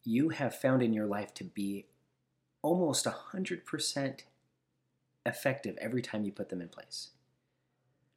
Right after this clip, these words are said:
I think you'll find that some of these true principles are things that are shared across,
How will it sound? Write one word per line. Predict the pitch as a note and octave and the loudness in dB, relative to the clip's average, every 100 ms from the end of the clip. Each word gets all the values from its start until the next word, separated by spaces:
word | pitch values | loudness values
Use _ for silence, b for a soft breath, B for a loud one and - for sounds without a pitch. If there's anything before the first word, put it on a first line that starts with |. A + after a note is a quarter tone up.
| _ _ _ _ _ _ _ | _ _ _ _ _ _ _
I | B2 | -2
think | B2 C#3+ C3 | 4 4 6
you'll | C#3+ C#3+ D3 - _ _ _ - - | 6 6 4 -4 _ _ _ -12 2
find | C3 A#2+ B2+ | 4 6 4
that | - | 6
some | - C#3 | 6 6
of | |
these | C3 A#2 | 6 4
true | - C3 | 2 0
principles | - C#3+ - A2+ A2 | 2 0 2 2 2
are | G#2+ | 2
things | - C3+ | 4 4
that | B2+ | 6
are | A#2 | 4
shared | A2+ B2+ A#2 | 4 6 6
across, | A2 - C#3 B2+ A#2 - - | 4 4 8 8 8 6 2